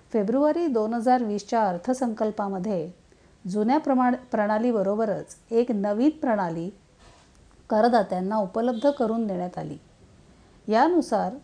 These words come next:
पहिल्या अडीच लाखावर कोणताही कर नाही, अडीच ते पाच लाखांवर पाच टक्के, पाच ते साडेसात लाखांवर दहा टक्के,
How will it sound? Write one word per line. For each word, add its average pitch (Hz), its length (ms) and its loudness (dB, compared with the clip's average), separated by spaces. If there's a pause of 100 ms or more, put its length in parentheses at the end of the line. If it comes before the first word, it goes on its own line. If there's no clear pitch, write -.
(120)
पहिल्या 220 380 2
अडीच 247 400 0
लाखावर 254 480 0
कोणताही 220 560 0
कर 190 260 -2
नाही, 165 300 -8 (760)
अडीच 233 460 0
ते 294 100 2
पाच 240 380 -2
लाखांवर 226 560 -2 (260)
पाच 190 320 -4
टक्के, 233 360 -4 (800)
पाच 254 380 2
ते 311 140 0
साडेसात 240 600 0
लाखांवर 214 540 0
दहा 185 280 -4
टक्के, 196 480 -10